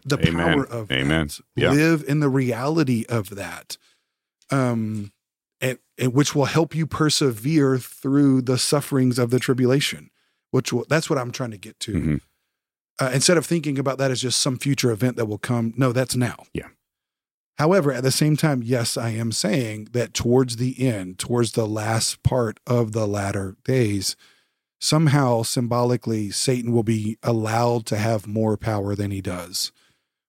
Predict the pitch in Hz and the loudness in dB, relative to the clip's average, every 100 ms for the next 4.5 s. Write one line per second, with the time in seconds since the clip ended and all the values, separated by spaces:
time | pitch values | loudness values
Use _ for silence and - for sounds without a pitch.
0 | - 131 107 - 117 117 127 127 131 139 | -2 0 2 2 2 2 4 4 2 0
1 | - 98 107 98 - _ - 120 113 123 | -4 -8 -8 -10 -12 _ -4 -2 2 2
2 | 127 123 110 117 117 110 123 113 92 110 | 4 2 2 0 0 0 0 0 0 -2
3 | 107 - 127 113 117 117 104 - 110 107 | 0 2 2 2 0 0 0 0 -2 2
4 | 113 127 101 98 _ | 2 2 0 -8 _